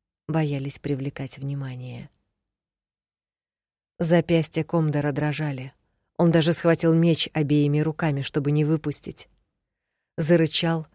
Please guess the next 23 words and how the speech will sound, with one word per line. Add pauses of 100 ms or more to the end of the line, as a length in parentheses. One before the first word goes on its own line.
(400)
с
силой
оттолкнул
оружие
противника
и
сразу
же
поймал
очередной
удар. (920)
Сталь (180)
захрипела
боевую
песню. (1300)
Лоним
больше
не
позволял
Неду
раздумывать
над
ударами.